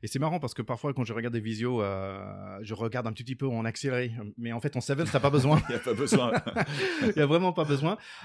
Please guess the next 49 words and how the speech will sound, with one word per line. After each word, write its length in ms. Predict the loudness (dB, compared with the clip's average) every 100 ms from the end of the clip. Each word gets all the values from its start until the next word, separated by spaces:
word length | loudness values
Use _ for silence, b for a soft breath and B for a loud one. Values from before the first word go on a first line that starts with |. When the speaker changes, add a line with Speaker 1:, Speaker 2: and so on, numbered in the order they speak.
| B
Speaker 1:
Et, 180 | 4 4
et 40 |
comme 160 | 4 2
tu 140 | 2
dis, 120 | 0
ce 120 | 0
match 180 | 0 0
de 80 | -4
Fidji, 320 | -4 -2 -2
c'était, 440 | 0 -2 0 0 0
euh, 180 | 0
un 20 | 0
match 160 | -2 -6
vraiment 300 | -4 0 0
gagné 340 | 0 0 0 -2
par, 280 | -4 -4
euh, 320 | -2 -2 -4 -4
par 180 | -4
défense 400 | -4 -4 -4 -4
et 120 | -4 -6
par 120 | -8
contre-rock, 540 | -8 -6 -4 -6 -8
en 80 | -10
fait. 180 | -12 -6
Speaker 2:
Ouais, 140 | -4 -4 -4
Speaker 1:
Et 40 | -4
Speaker 2:
ouais. 300 | -2 -2 -6
Speaker 1:
c'était 260 | -8 -6
vraiment 240 | -4 -2 0
là. 240 | 0 0 -4 B B
Euh, 80 | -10
contre 300 | -4 -4 -2
Canada, 500 | -2 0 0 0 0
<laughs> 240 | -2 -6 -4
l'arbitre 380 | -4 -4 -4
s'appelle 440 | -4 -4 -2 -2 0
Tex, 400 | 0 -2 -4 -12
et 80 | -8
c'est 140 | -2 -2
un 60 |
Fidjien. 300 | 0 -2 -2
Donc, 120 | -4
je 80 | -6
trouvais 160 | -4 0
ça 140 | 0
assez, 360 | 0 0 0 0
euh, 120 | -2
c'est 100 | -4
très 220 | -2 2